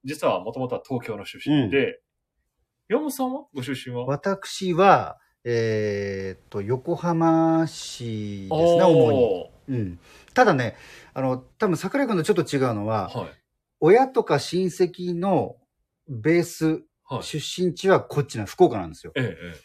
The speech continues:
Speaker 1: ええ。
Speaker 2: だから、両親も福岡だし、あと親戚もたくさん福岡にいるので、
Speaker 1: ええ。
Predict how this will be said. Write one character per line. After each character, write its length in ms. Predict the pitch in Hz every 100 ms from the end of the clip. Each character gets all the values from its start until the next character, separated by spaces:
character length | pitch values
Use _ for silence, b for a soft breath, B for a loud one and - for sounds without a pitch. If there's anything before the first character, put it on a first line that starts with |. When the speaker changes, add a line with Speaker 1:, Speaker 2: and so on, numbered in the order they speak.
| -
Speaker 1:
え 20 |
え。 40 | 170
Speaker 2:
だ 60 |
か 60 | 175
ら、 540 | 139 131 120 113 110 117
両 200 | 190 190
親 240 | 170 170
も 100 | 175
福 220 | - 139
岡 200 | 113 95
だ 140 | 82 82
し、 300 | - 85 113
あ 60 |
と 260 | 117 107 98
親 200 | - 175
戚 220 | 175 160
も 320 | 165 156 143 _ 120
た 100 | -
く 80 | -
さ 140 | - 139
ん 20 |
福 160 | -
岡 120 | 117 90
に 60 |
い 60 | 90
る 80 | 90
の 160 | 85
で、 120 | 92
Speaker 1:
え 120 | 95 98
え。 220 | 82